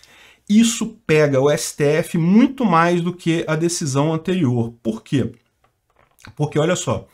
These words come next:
o que que é uma norma abstrata? Uma norma abstrata é uma lei não específica, uma lei genérica, uma lei que pode ser aplicada em vários casos.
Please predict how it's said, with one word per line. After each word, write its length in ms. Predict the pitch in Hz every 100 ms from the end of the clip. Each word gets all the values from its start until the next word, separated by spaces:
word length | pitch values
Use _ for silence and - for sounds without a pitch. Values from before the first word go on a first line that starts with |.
| - - - - -
o 120 | 143
que 140 | 143 220
que 80 |
é 40 | 220
uma 120 | 202
norma 480 | 165 175 180 170 165
abstrata? 720 | 165 - - 147 143 117 -
Uma 160 | 127 175
norma 240 | 135 143
abstrata 560 | 156 - 180 175 175 -
é 80 | 180
uma 200 | 208 196
lei 460 | 151 151 160 170
não 300 | 160 170 170
específica, 720 | 180 - 214 - 202 175 - 135
uma 120 | 165
lei 220 | 156 165
genérica, 640 | 180 180 165 139 107 -
uma 100 | 110
lei 140 | 131 127
que 100 | -
pode 220 | 151 135 -
ser 80 | 160
aplicada 460 | 160 143 156 156 -
em 140 | 185
vários 360 | 143 160 170 -
casos. 460 | 151 139 98 95